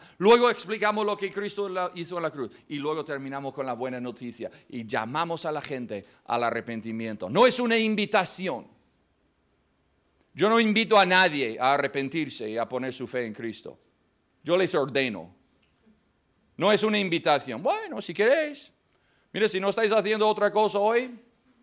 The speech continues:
¿por qué no le pides perdón y así te aseguras la vida eterna?". ¡No!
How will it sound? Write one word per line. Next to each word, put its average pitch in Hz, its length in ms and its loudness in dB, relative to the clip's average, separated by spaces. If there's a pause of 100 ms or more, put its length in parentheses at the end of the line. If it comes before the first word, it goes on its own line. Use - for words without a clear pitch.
(120)
¿por 165 120 -8
qué 196 100 2
no 208 100 8
le 202 120 8
pides 196 280 2
perdón 196 460 0
y 160 80 -2
así 147 240 0
te 170 140 2
aseguras 165 480 0
la 165 80 0
vida 165 180 -2
eterna?". 160 420 -4
¡No! 403 760 6